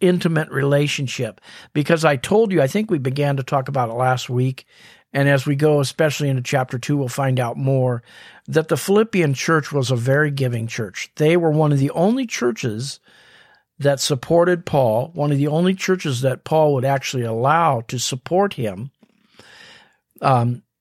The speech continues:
you know, n-, he wouldn't let every church, church support him for various reasons. One of the main reasons is a lot of the false teachers out there,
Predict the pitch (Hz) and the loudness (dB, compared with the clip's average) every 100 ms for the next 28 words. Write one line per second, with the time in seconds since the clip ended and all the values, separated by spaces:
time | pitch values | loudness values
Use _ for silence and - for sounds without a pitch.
0 | _ - 185 143 131 - 160 - 180 202 | _ 0 2 2 0 -4 -6 -2 0 2
1 | 196 185 180 165 156 156 143 - - - | 4 4 4 2 0 0 -2 -4 -10 -2
2 | 160 - 143 127 143 135 131 120 131 131 | -2 -2 -6 -2 0 2 0 -2 -2 2
3 | 131 131 - 139 127 135 123 151 151 127 | 2 0 -2 -4 -2 -4 -2 0 2 2
4 | 135 156 156 135 131 123 131 127 - - | 2 2 2 0 -2 -2 -2 -2 -6 -20
5 | - - - - 131 139 151 175 175 143 | -20 -20 -12 -2 0 2 4 4 4 2
6 | 143 135 131 117 151 143 143 - - 160 | 0 2 2 0 0 2 0 -4 -6 -6
7 | - 135 135 135 131 139 135 131 | -4 -2 0 0 0 0 0 0